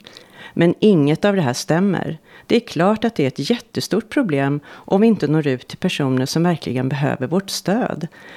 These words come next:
Det finns en massa saker vi kan göra som nästan inte kostar någonting,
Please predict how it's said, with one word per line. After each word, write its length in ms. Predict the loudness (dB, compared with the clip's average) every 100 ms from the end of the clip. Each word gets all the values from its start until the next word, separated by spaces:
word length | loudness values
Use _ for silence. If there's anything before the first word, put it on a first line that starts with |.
| -10
Det 100 | -2
finns 220 | 2 2 4
en 120 | 4
massa 400 | 2 -2 -2 0
saker 360 | 2 0 0
vi 80 | -4
kan 220 | 0 0
göra 380 | 2 2 0 -2
som 180 | 0 2
nästan 360 | 0 0 -2 0
inte 200 | -2 -2
kostar 340 | -4 -2 -2
någonting, 760 | 0 0 -4 -2 -2 0 -2